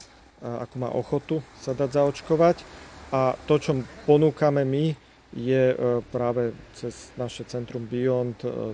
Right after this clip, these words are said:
ten výjazdový autobus. Čiže keď nás osloví nejaká vysoká škola, že takúto akciu chce zorganizovať, tak my takto vieme vys-, výsť v ústrety a zabezpečiť tú zdravotnícku časť toho.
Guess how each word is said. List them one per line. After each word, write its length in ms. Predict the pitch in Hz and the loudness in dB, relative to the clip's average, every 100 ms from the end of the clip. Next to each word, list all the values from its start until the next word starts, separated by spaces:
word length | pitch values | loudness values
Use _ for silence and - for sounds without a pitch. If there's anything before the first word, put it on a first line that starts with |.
| - | -8
ten 160 | 117 | -10
výjazdový 560 | 110 120 120 110 120 110 | -6 -2 -2 -2 -4 -4
autobus. 640 | 113 123 131 113 120 117 - - - - | -4 -4 -6 -8 -8 -10 -16 -20 -20 -20
Čiže 240 | - 113 120 | -16 -12 -10
keď 320 | - 120 120 | -8 -6 -6
nás 40 | 113 | -6
osloví 560 | 113 - 123 120 117 | -8 -6 -6 -4 -8
nejaká 400 | 113 113 113 - | -8 -12 -12 -14
vysoká 480 | 110 113 - 113 113 | -12 -12 -12 -14 -14
škola, 480 | - - 131 131 120 - - - _ 135 | -14 -6 -2 -2 -4 -10 -20 -20 _ -12
že 160 | 127 | -8
takúto 400 | 123 123 127 123 | -4 -4 -4 -6
akciu 240 | 120 - 120 | -6 -8 -14
chce 160 | - 117 | -10 -6
zorganizovať, 720 | 120 117 123 120 110 113 113 - - - 123 | -4 -2 -4 -4 -6 -6 -6 -8 -14 -18 -16
tak 160 | 170 - - - 143 - - 143 139 | -12 -12 -14 -14 -12 -12 -12 -10 -4
my 80 | 131 - | -4 -2
takto 320 | 123 - 120 | -4 -2 -4
vieme 240 | 123 117 | -2 -2
vys-, 160 | 113 117 - - | -4 -6 -10 -10
výsť 320 | 123 117 113 | -8 -6 -6
v 80 | 123 | -8
ústrety 480 | - - 123 - 123 | -6 -4 -4 -2 -6
a 80 | 107 | -6
zabezpečiť 720 | 110 110 - - 113 - - | -8 -8 -8 -8 -10 -12 -16
tú 160 | - 113 | -12 -10
zdravotnícku 720 | 107 117 107 - 113 - 120 | -6 -6 -6 -10 -14 -14 -14
časť 560 | - 110 - - - - | -10 -12 -12 -18 -20 -18
toho. 160 | 104 | -16